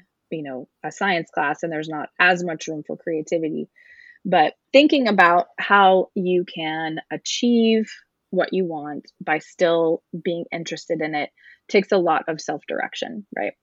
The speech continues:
So I'll give the example of my dad. I was thinking about majoring in dance. I did ballet my whole growing up years. I love dance. And he said, you know,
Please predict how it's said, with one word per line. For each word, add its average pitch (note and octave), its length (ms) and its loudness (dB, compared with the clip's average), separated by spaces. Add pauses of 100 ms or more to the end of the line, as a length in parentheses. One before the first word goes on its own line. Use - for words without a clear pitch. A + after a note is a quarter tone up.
(960)
So F#3 580 8
I'll G3 120 4
give G3 160 0
the G3 100 4
example F3 340 0
of D#3+ 80 -4
my D#3 200 -6
dad. D#3+ 500 2 (340)
I F#3+ 200 6
was F#3 260 0
thinking E3 580 -4 (260)
about D#3+ 380 -2
majoring D#3+ 480 -4
in D#3 180 -8
dance. - 520 -10 (320)
I D3 200 -6 (360)
did F#3 160 -4
ballet D#3+ 360 -4
my D3+ 240 -10 (100)
whole F3+ 300 0
growing E3 300 -6
up D3 180 -10
years. D#3+ 360 -6 (200)
I G3 40 -4
love F#3+ 200 0
dance. E3+ 320 -8 (680)
And F#3 280 0
he G3 160 2
said, F#3+ 320 2 (200)
you F#3+ 120 2
know, - 160 -8